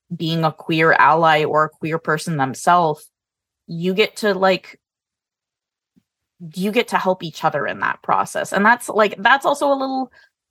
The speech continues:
like, hard for people to remind themselves of, that, like, you get to learn from them as much as they learn from you.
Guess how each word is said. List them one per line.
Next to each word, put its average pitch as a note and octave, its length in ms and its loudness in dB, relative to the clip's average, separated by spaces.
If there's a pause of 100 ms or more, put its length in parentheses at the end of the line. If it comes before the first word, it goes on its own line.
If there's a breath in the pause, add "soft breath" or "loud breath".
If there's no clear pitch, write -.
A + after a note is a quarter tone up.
like, G3 160 2
hard A#3 360 2
for G#3+ 140 -2
people A3+ 320 -2
to F#3+ 260 4
remind F#3+ 400 0
themselves A#3 520 -2
of, A#3+ 420 0
that, - 200 0
like, F3 280 -2
you F3+ 160 -6
get F#3 180 0
to F#3 120 -4
learn E3+ 260 -2
from F3 300 -2
them D#3+ 320 2
as D#3+ 160 -8
much D#3+ 240 -4
as D#3+ 280 -8 (840 soft breath)
they E3+ 180 2
learn E3 300 0
from D#3 220 -4
you. E3 420 -2